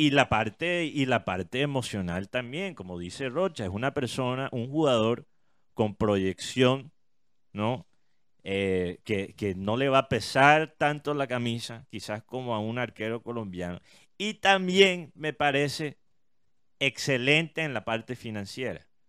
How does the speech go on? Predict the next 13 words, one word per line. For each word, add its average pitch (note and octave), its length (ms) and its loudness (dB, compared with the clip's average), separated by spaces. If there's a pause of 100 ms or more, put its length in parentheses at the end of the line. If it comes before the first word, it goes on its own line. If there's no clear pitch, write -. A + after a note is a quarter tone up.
(240)
porque G#2+ 300 -2
este G#2+ 220 -2
es D3+ 40 0
un C#3+ 160 -4
jugador C3 340 4
que - 100 -8
podemos A#2 400 0
vender, G#2+ 500 0 (840)
si D#3 240 0
se A#2+ 160 -2
vende B2+ 360 4
y F#2+ 120 -2
no, G2+ 160 -6